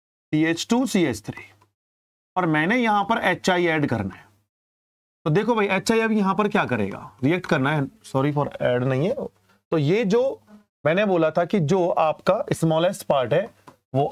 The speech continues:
आई देगा और जो लार्जेस्ट पार्ट है वो आपका अल्कोहल देगा। अब आपको कैसे पता लगेगा, मेरे बच्चे कैसे समझ पाएंगे कि यही है? मैंने तो कह दिया कि लार्जेस्ट पार्ट अल्कोहल देगा, स्मॉलेस्ट आयोडाइड।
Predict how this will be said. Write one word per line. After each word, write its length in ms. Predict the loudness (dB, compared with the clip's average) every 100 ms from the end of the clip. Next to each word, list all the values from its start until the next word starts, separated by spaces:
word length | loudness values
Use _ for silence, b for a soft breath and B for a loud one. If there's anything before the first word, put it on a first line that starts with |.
| 0
आई 200 | 2 0
देगा 360 | 0 0 -2 -4 -18 _ -6 -2
और 100 | 0
जो 100 | 2
लार्जेस्ट 720 | 2 2 0 0 0 0 -2
पार्ट 340 | 0 0 0
है 160 | 0 0
वो 160 | 0 0
आपका 320 | -2 0 0
अल्कोहल 380 | 0 -4 -8 -14
देगा। 1160 | -20 -20 _ _ _ _ _ _ _ _ -20 -20 _ -20 _ -6
अब 160 | -2 2
आपको 320 | 0 2 0
कैसे 260 | 0 2 2
पता 240 | 0 0
लगेगा, 340 | 0 0 0 2
मेरे 240 | 2 2
बच्चे 280 | 0 0 0
कैसे 240 | 0 0 0
समझ 280 | 0 2 0
पाएंगे 260 | 0 0
कि 80 | 0
यही 340 | 2 2 2 2
है? 200 | 0 -2 B B 0
मैंने 160 | 0
तो 80 | 2
कह 160 | 0 2
दिया 120 | 0
कि 80 | 2
लार्जेस्ट 480 | 2 2 0 0 0
पार्ट 180 | 2 0
अल्कोहल 340 | 0 0 2
देगा, 240 | 2 0
स्मॉलेस्ट 460 | 0 0 0 0 0
आयोडाइड। 440 | 0 2 0 -2